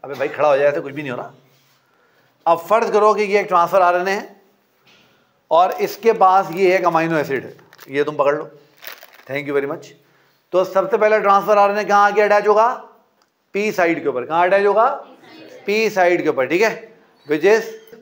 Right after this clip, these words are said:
peptidyl transferase साइड है भाई, ये पहला हो गया। अब जब ये पहला खड़ा हो जाएगा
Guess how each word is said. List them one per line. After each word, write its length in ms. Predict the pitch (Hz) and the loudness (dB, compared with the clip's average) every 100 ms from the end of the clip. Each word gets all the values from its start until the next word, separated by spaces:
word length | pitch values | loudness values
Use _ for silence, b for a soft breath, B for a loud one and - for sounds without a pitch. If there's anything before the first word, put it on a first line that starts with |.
| _ | _
peptidyl 840 | 170 180 175 - 175 190 185 208 214 208 | 0 0 -2 -2 0 2 2 2 0 0
transferase 760 | 185 180 180 180 175 202 196 196 | 0 2 0 0 2 4 2 2
साइड 240 | 151 147 | 0 0
है 100 | 156 | 0
भाई, 200 | 214 240 - - _ _ _ _ | 0 0 -4 -20 _ _ _ _
ये 180 | 139 185 | -2 -2
पहला 260 | 185 180 175 | 2 2 4
हो 80 | 131 | 2
गया। 120 | 120 | 0
अब 160 | 160 160 | -2 0
जब 140 | 202 | 0
ये 80 | 220 | 0
पहला 260 | 196 202 220 | 0 2 2
खड़ा 160 | 214 | 2
हो 60 | 214 | 2
जाएगा 280 | 196 196 | 4 4